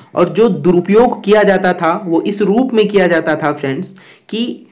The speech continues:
वो जो सामंत होते थे वे अपने अधिपति यानी कि जो राजा होते थे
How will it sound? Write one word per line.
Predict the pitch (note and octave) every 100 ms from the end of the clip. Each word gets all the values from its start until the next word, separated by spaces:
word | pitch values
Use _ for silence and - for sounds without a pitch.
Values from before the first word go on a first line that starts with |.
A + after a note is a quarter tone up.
| _ -
वो | D#3+ G#3
जो | B3
सामंत | - D#3 F3+ C4 C4
होते | G3+ G3 F3+
थे | D#3 F3+ -
वे | D#3+ G#3 G3
अपने | G3 A3+ -
अधिपति | F3 D#3 G3 G3+ E3+ A#2 C#3+
यानी | D3+ E3+
कि | F#3+
जो | F3+
राजा | C#3 C3 F#3
होते | F#3 D#3+ C#3+ C3+
थे | C#3+ C#3